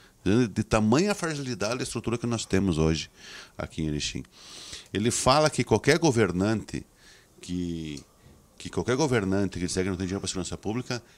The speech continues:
é um estelionatário e mentiroso. E desafiou Eduardo Leite a nomear um técnico e não um político,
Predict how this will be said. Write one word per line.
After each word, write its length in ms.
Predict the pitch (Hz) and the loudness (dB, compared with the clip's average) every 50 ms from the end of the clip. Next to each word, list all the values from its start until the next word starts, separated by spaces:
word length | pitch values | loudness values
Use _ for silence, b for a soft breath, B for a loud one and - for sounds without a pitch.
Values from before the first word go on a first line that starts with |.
| b b - | b b -6
é 160 | - 90 98 | -4 -2 -2
um 120 | 104 104 104 | -2 -2 -2
estelionatário 840 | - - - 127 123 131 131 123 113 104 - - 101 101 110 120 123 | -4 -4 -2 -2 0 0 0 0 0 -2 -2 0 0 0 2 2 0
e 40 | 117 | -2
mentiroso. 720 | 110 120 120 - - 131 107 98 90 78 69 - - - B B B B B B B - | -2 -2 -2 0 0 2 4 4 4 4 2 0 -6 -8 B B B B B B B -6
E 120 | 82 87 | -4 -2
desafiou 580 | 82 95 92 87 101 92 - - - 104 117 135 | 0 0 0 2 0 -2 -2 -2 -2 0 0 0
Eduardo 420 | 123 107 104 101 95 95 87 87 | 0 0 0 0 0 -2 -4 -4
Leite 540 | 82 80 82 92 110 120 - - 147 143 - b b b b b b | -4 -2 -2 -2 -2 -4 -4 -4 -6 -6 -6 b b b b b b
a 100 | b 90 | b -4
nomear 400 | 95 98 95 90 90 92 95 110 | -2 0 0 0 0 0 0 0
um 120 | 120 120 110 | 0 -2 -4
técnico 760 | - - - 110 131 127 - 104 90 80 - - - - - _ b b b b b b b - | -6 0 2 2 2 2 0 -4 -4 -4 -4 -8 -10 -10 -10 _ b b b b b b b -4
e 60 | 92 | -2
não 240 | 92 92 98 110 120 | 0 2 2 2 0
um 80 | 123 120 | 0 -2
político, 760 | - - 101 90 85 95 113 - - - - - 139 131 | 0 0 0 0 0 0 -2 -4 -6 -8 -6 -6 -6 -6